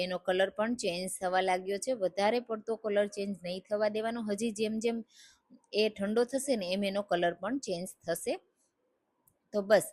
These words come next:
હવે અહીંયા મેં પ્રોપર બધી જાળી પડી ગઈ અને પ્રોપર મૈસૂર પાકનું મિક્સર રેડી થઈ ગયું છે. તો ગેસની ફ્લેમ બંધ કરી દીધી. ગેસની ફ્લેમ બંધ કર્યા પછી આપણે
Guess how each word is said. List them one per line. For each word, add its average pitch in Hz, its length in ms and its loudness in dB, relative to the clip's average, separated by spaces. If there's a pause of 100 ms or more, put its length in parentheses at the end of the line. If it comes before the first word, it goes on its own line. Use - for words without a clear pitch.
(320)
હવે 214 200 0
અહીંયા 233 300 0
મેં 233 200 0
પ્રોપર 202 420 4
બધી 220 420 -2
જાળી 185 420 0
પડી 226 260 2
ગઈ 196 180 4 (120)
અને 185 120 -2 (120)
પ્રોપર 190 360 2
મૈસૂર 196 360 -4
પાકનું 190 360 -4
મિક્સર 208 280 -4 (120)
રેડી 185 360 2
થઈ 208 180 0
ગયું 214 280 2
છે. 277 140 -4
તો 226 60 -4 (100)
ગેસની 175 380 -4
ફ્લેમ 156 180 -6 (120)
બંધ 196 260 -4
કરી 233 240 0
દીધી. 240 260 -4 (480)
ગેસની 240 320 0 (120)
ફ્લેમ 220 280 0
બંધ 190 280 -2
કર્યા 202 280 0
પછી 202 240 -2
આપણે 175 180 -6